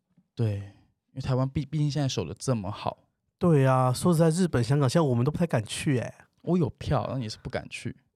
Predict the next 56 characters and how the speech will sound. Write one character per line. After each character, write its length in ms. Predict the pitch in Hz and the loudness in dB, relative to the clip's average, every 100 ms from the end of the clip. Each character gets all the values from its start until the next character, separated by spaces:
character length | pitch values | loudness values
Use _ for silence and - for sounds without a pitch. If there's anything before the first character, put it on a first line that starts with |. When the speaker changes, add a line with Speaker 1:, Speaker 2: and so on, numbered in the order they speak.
| - | 0
Speaker 2:
万 200 | 180 170 | 2 4
一 120 | 170 | 4
那 140 | 165 | 4
个 460 | 156 147 127 120 117 117 - _ | 4 4 4 2 0 -6 -20 _
怎 100 | - | -2
么 80 | 131 | 2
样 140 | 143 156 | 4 2
大 200 | 147 135 | 2 2
爆 220 | 139 123 | 4 2
发， 260 | - 127 143 | 2 2 2
疫 40 | |
情 180 | 139 123 | 0 -2
这 140 | 147 | 0
样， 80 | 131 | 2
哦。 360 | 131 139 127 113 | 2 2 2 2
Speaker 1:
我 80 | 147 | 2
觉 120 | 160 | 2
得 60 | 165 | 2
二 80 | |
零 140 | 160 143 | 2 4
二 60 | |
零 120 | 156 139 | 4 4
年 120 | 120 | 2
我 120 | 110 | 2
要 80 | 127 | 2
撑 220 | - 131 | 2 0
过 160 | 131 127 | 2 2
去， 160 | - | 0
先 180 | 120 135 | 2 4
活 240 | 135 - 117 | 6 4 4
着。 360 | 175 139 117 95 - | 2 2 2 -2 -6
Speaker 2:
<laughs> 160 | - | -8
对。 340 | - 160 139 110 - - | 0 2 2 -2 -12 -8
Speaker 1:
我 80 | 143 | 2
觉 80 | 196 | 4
得 80 | |
跨 240 | 202 208 196 | 4 4 6
完 160 | 151 | 6
年 140 | 160 143 | 6 6
我 60 | |
要 60 | 131 | 4
跟 160 | 156 160 | 4 4
大 60 | |
家 180 | 156 151 | 6 6
说， 140 | 156 160 | 6 4
“Yes， 440 | 190 - - - | 4 2 -2 -2
我 120 | 120 | 0
活 160 | 113 117 | 0 0
下 200 | 131 117 | 2 0
来 80 | 50 | -2
了。” 180 | - 127 _ _ _ _ _ | -8 -12 _ _ _ _ _
<laughs> 1120 | - - - - - - _ _ _ - - - | 0 0 -2 -16 -18 -20 _ _ _ -18 -14 -4
记 120 | 151 | -2
上 200 | 131 120 | 0 -2
一 60 | |
笔。 220 | 113 90 | -4 -8